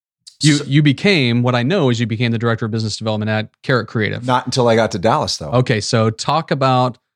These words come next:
Speaker 1: what led to that, uh, little sojourn. <laughs>
Speaker 2: So we're running the hedge fund. We're doing well.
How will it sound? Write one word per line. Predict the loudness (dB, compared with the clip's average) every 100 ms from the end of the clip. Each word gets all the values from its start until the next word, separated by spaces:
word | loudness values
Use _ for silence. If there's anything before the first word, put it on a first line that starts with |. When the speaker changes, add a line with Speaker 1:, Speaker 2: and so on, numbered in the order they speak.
| _ _
Speaker 1:
what | -2 0 0
led | 0 0 0
to |
that, | -2 -4 -4
uh, | -6 -4
little | -4 -4
sojourn. | -2 0 2 2 2 0 _
<laughs> |
Speaker 2:
So | 0 2 6 6 6 4 0 _ _ _ _ _ _ _ _
we're | 0 4
running | 4 4
the | 2
hedge | 2 2 0
fund. | 2 2 -2 -8 _ _ _
We're | 0
doing | 4 4 4
well. | 4 0 -4